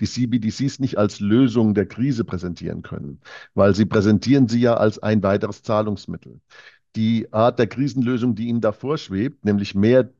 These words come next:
mehr Gängelei und mehr Interventionismus und mehr Bevormundung, die können Sie ja nur dann durchsetzen, wenn Sie gleichzeitig mit Einführung der C B D Cs das Bargeld abschaffen. Das ist aber ein technisch schwieriges bis unmögliches Unterfangen.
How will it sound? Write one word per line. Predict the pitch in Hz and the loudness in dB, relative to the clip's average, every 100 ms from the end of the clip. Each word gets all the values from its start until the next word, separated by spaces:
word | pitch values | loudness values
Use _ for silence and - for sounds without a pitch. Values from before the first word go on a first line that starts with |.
| _ - | _ -4
mehr | 104 117 | 2 2
Gängelei | 101 104 104 92 95 120 | 2 0 0 2 0 0
und | 98 98 | -4 -6
mehr | 101 110 | -2 -2
Interventionismus | 107 101 98 104 113 107 117 120 120 113 | 0 -2 -4 -6 -4 -4 -4 -4 -6 -4
und | 104 | -2
mehr | 104 110 | 2 2
Bevormundung, | 107 - 117 117 92 90 113 151 - - - - - | 2 -2 0 0 -2 -4 -6 -8 -12 -20 -20 -20 -4
die | 120 | 0
können | 131 127 | 2 4
Sie | 127 | 4
ja | 120 | 4
nur | 123 | 4
dann | 107 117 | 4 0
durchsetzen, | 127 131 117 120 | -2 -4 -4 -4
wenn | 110 101 | -4 -4
Sie | 110 | -6
gleichzeitig | 104 113 202 - - 92 85 - 87 | -2 0 0 -2 -8 -6 -6 -10 -12
mit | 98 90 | -10 -6
Einführung | 90 92 98 92 | -6 -4 -4 0
der | 92 | -2
C | - 95 | -2 -4
B | 90 | -2
D | 92 | -4
Cs | - 95 | -4 -4
das | - - | -4 -2
Bargeld | 98 92 110 104 | 0 4 2 0
abschaffen. | 113 - 82 - - - _ - - - _ | -4 -4 -8 -8 -14 -18 _ -20 -20 -20 _
Das | 135 156 - | 2 2 -4
ist | - - | -8 -4
aber | 123 123 123 | -2 0 0
ein | 113 120 110 _ _ - | 0 -2 -4 _ _ -2
technisch | 135 - 135 - | 0 0 -4 -4
schwieriges | - 127 156 139 127 | -4 2 2 2 0
bis | - 117 | -4 -6
unmögliches | 131 113 110 104 101 101 | 2 2 2 -2 -10 -8
Unterfangen. | 104 92 - 120 98 80 | -6 -8 -4 -2 -2 -6